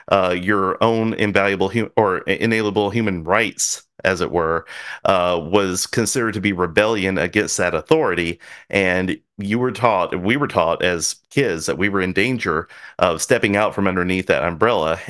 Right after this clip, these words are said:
and being, uh, suffering anything from, like, bankruptcy to illness to death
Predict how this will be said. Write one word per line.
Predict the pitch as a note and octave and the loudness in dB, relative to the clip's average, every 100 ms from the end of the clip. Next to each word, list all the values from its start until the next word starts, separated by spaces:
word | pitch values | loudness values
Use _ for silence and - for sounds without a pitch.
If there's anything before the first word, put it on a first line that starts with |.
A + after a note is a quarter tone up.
| - | -2
and | G2+ F2+ F2 D#2+ | 0 2 -2 -2
being, | G2 F#2 F2 E2+ E2 - - _ | -2 0 -2 -4 -8 -14 -20 _
uh, | G#2+ G#2 | 0 2
suffering | - D#3 C3+ G#2 F#2 E2 _ _ | 0 0 0 0 -2 -6 _ _
anything | A#2+ C3 A#2+ G#2+ | 0 2 0 -2
from, | G#2+ | 0
like, | G2 D#2 | 0 0
bankruptcy | - A2 A2 B2 - - A2+ A2 | 0 0 2 0 0 -2 -2 -2
to | - | 0
illness | F2+ G#2 A#2 A2 - | 0 0 -2 -2 -2
to | - | -2
death | D#2 F#2 G#2 D#2+ - | 0 2 2 0 -6